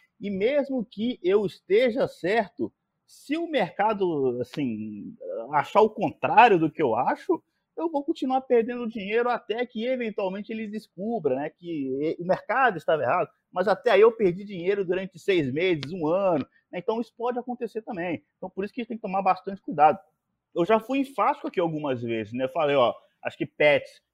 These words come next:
é uma ação que caiu pra caramba, Jales Machado, uma empresa de small cap que entrou recentemente, que eu acho que tá num business que é interessante, porque ela tá descontada quando a gente vê o, o múltiplo em relação à São Martinho,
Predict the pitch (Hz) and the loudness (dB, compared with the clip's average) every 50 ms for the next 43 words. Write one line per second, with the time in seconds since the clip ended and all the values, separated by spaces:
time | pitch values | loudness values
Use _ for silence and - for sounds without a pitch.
0 | _ 117 123 131 127 - - 139 123 - - - - 131 117 117 - 120 - 160 | _ -6 -4 -4 -4 -4 -6 -8 -8 -8 -8 -2 0 2 2 2 0 -4 0 0
1 | 156 151 143 143 143 139 131 120 120 - - - _ _ - 117 151 156 160 131 | 2 2 2 2 2 2 4 4 2 2 2 -8 _ _ -2 2 2 4 4 4
2 | 135 156 131 - - - 151 147 156 160 151 139 123 135 131 127 110 - 143 127 | 2 0 0 0 -2 0 4 6 6 8 6 6 4 0 -4 -4 -4 -4 -4 -4
3 | 127 117 117 113 110 123 127 117 - - 127 123 - _ 123 117 - 131 131 123 | -4 -6 -6 -10 -6 -2 -2 -2 0 0 -2 -2 -2 _ -10 -10 -4 -4 -4 -4
4 | - - 123 113 - - 123 120 113 113 - _ 120 117 117 - - _ _ 131 | -4 -8 -12 -12 -10 -10 -10 -8 -8 -10 -10 _ -4 -4 -4 -6 -8 _ _ -6
5 | 123 127 123 117 110 117 120 117 107 117 110 - _ _ _ _ _ _ _ - | -4 -4 -4 -6 -4 -6 -6 -6 -6 -10 -12 -12 _ _ _ _ _ _ _ -4
6 | 123 127 123 - 131 123 123 120 - - - 139 165 165 - - _ - 113 - | -4 -4 -2 -4 -2 -2 -2 -4 -4 -2 -2 -2 -2 -2 -6 -8 _ -12 -12 -8
7 | - 127 123 120 120 117 - - - 123 123 120 113 110 107 107 - _ - - | -2 0 2 2 2 2 0 -2 0 2 4 4 4 2 0 -4 -12 _ -20 -8
8 | - 143 135 127 - _ 135 139 160 175 151 127 117 - - 123 127 127 - - | -6 -6 -6 -6 -6 _ 0 4 4 4 4 4 -2 -2 -4 -8 -8 -8 -8 -10
9 | 120 117 123 127 123 123 113 85 82 104 117 117 113 127 151 160 - - 131 - | -8 -4 -2 0 0 -2 -4 -8 -10 -10 -8 -8 -6 -6 -6 -6 -8 -10 -12 -10
10 | 131 131 117 123 120 113 107 - _ 123 120 120 117 107 - _ _ _ _ _ | -8 -8 -6 -4 -4 -4 -4 -4 _ 0 0 0 0 -4 -8 _ _ _ _ _
11 | - 110 113 - - 123 117 131 - - - - - 165 180 180 165 143 123 - | -4 -4 -4 -2 -6 -4 -4 -4 -6 -6 -14 -12 -10 -8 -6 -4 -2 -2 -4 -4